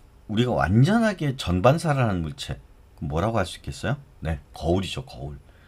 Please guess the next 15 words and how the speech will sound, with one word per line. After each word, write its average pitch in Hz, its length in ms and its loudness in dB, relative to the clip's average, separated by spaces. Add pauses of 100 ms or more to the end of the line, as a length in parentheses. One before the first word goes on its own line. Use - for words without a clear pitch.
(240)
거울은 95 560 0
완전하게 101 420 0
전반사만 82 560 -4
합니다. 58 280 -12 (460)
그러나 98 480 2 (200)
우리가 92 400 -2
알고 95 220 0
있는 90 180 0
대부분의 98 500 -4
물체들은 78 720 -4
전반사와 98 640 2
난반사 78 600 -2
두 - 120 -16
개를 104 360 -6 (340)
바-, - 140 -14